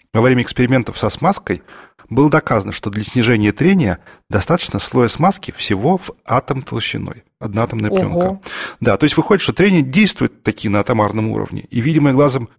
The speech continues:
Speaker 1: неровность поверхности не имеет к этому никакого отношения. То есть в итоге выходит, что здравый смысл всё же торжествует, и сила трения зависит от площади контакта.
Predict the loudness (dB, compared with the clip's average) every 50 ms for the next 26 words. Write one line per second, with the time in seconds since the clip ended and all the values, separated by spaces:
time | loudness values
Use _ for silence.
0 | _ _ -4 0 2 4 4 4 2 0 2 2 2 2 2 -2 -6 -4 -2 2
1 | 2 4 4 4 2 2 0 -2 0 0 -2 -2 0 0 2 2 2 0 0 -2
2 | -2 -2 -4 -8 -8 -10 -12 -14 -16 _ -20 -20 -20 -18 -6 -6 -2 0 0 2
3 | 2 2 0 0 -2 2 2 0 0 0 -4 -4 -4 -2 2 2 2 2 2 -2
4 | -2 -4 -6 -4 -4 -8 -4 0 0 0 0 0 -2 -2 0 0 -4 -2 -2 -2
5 | -2 -2 -2 -4 -6 -2 0 0 0 2 2 2 2 2 2 2 4 4 4 4
6 | 2 0 0 0 -4 -6 -6 -4 -8 -8 -4 -4 -4 -4 -4 -6 -8 -6 -4 -4
7 | -2 -2 -4 -4 -4 -10 -18